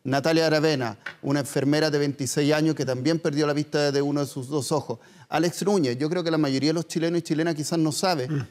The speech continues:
Speaker 1: que fue una persona asesinada en Maipú a golpe por carabineros.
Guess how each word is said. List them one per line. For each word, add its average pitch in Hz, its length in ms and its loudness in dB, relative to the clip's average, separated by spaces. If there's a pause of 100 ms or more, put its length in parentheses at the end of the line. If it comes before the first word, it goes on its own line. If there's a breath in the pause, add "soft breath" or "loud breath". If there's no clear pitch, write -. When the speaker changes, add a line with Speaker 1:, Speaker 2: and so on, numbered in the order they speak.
(100)
Speaker 1:
que 135 120 -2
fue 156 140 0
una 160 160 2
persona 165 580 0
asesinada 147 840 0
en 196 300 6
Maipú 135 400 2
a 147 60 4
golpe 147 500 0
por 131 220 -4
carabineros. 139 540 2